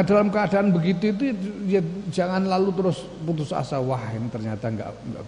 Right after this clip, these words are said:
bisa ini ya. Kalau pasrah ini nggak bisa ini, harus, harus bekerja begini supaya." Ndak, ja-, jangan begitu. Jangan lalu bosan dengan tajarrud. Jangan lalu menghentikan tajarrudnya.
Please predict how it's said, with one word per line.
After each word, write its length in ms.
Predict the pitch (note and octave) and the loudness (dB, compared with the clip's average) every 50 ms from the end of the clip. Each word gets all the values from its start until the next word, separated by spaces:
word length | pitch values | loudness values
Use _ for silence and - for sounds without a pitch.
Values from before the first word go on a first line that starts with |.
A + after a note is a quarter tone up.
| - | -8
bisa 320 | - G2+ F#2+ - - G#2 F#2+ | -8 -8 -6 -6 -6 -6 -4
ini 240 | F#2+ F#2+ G2 G2 G2 | -4 -6 -6 -6 -6
ya. 80 | F#2+ F#2+ F#2+ F#2+ - - - - | -6 -8 -8 -12 -14 -16 -14 -12
Kalau 160 | G2+ G#2 - - - - - - | -12 -10 -12 -14 -16 -18 -12 -10
pasrah 400 | G#2+ A2 G#2 - B2+ A2+ G#2+ A2 | -8 -8 -6 -6 -6 -6 -4 -4
ini 240 | G#2+ A2 A#2 A2+ | -4 -2 -4 -4
nggak 120 | G#2 F2 E2+ - | -4 -6 -6 -6
bisa 320 | G#2 F#2 - G#2+ G2+ G2 | -6 -6 -4 -4 -4 -4
ini, 80 | G2 G2 G2 | -4 -4 -4
harus, 320 | F#2 G2+ G#2+ G#2 - - - - - - - - - - - - - - - | -4 -4 -6 -6 -8 -10 -16 -18 -20 -20 -20 -20 -20 -20 -20 -20 -18 -10 -6
harus 160 | G#2 G#2+ G2 - | -4 -4 -4 -4
bekerja 640 | - - - B2+ A2 - - - D3 B2 A2 G#2+ | -6 -6 -4 -4 -4 -4 -2 0 2 2 2 0
begini 240 | G2 F2 G#2+ G#2 G#2 | -2 -4 -4 -6 -6
supaya." 320 | - - - A2+ G#2 G2+ F#2+ A2 | -6 -8 -8 -8 -6 -6 -2 0
Ndak, 240 | C3 D3+ D3 F#3 D3+ | 2 4 4 4 4
ja-, 160 | E3+ F#3 D#3 | 4 4 4
jangan 240 | F3 E3+ F#3 F#3+ F3 | 4 2 4 4 4
begitu. 480 | C3 D#3 C3 F3 B3 B3 - - F3 E3 - - - - - - - - - - - - - - - - - - - | 4 2 2 2 0 0 -2 -4 -6 -6 -6 -8 -14 -16 -18 -18 -20 -20 -20 -20 -20 -20 -20 -20 -20 -20 -20 -16 -8
Jangan 320 | - A2+ A#2 C3+ D3+ E3 | -8 -6 -4 -4 -2 -2
lalu 240 | E3+ D#3+ E3+ F3+ E3+ | 0 2 2 2 2
bosan 400 | - D3 C3+ C3 C3 F3 F3 F3+ | 4 2 2 4 4 2 2 2
dengan 320 | C#3+ D3 C3 C#3 C#3 C3+ | 0 -2 -2 -2 -2 -2
tajarrud. 560 | C3 B2+ C#3 C3 - A#2+ A#2+ C3+ E3+ F3+ E3 E3+ - - - - - - - - - - - - - - | -2 -2 -4 -4 -4 -6 -4 -2 0 0 0 -2 -4 -14 -16 -18 -18 -20 -20 -20 -20 -20 -20 -14 -6 -2
Jangan 240 | A#2 A2+ B2 B2+ B2+ | 0 2 2 2 2
lalu 200 | C3 C3+ D3 D3 C#3+ | 2 2 2 2 2
menghentikan 640 | C#3+ C#3+ C3 A#2 A#2+ A#2+ A#2 D#3 C3 C#3+ C3 B2+ | 2 2 4 4 4 4 4 2 2 2 0 0
tajarrudnya. 720 | - C3+ B2 - G#2+ G#2+ G#2 D3+ F#3+ - - D#3+ C#3 B2 | -2 -2 -2 -2 -4 -2 0 -2 -2 -2 -4 -8 -6 -6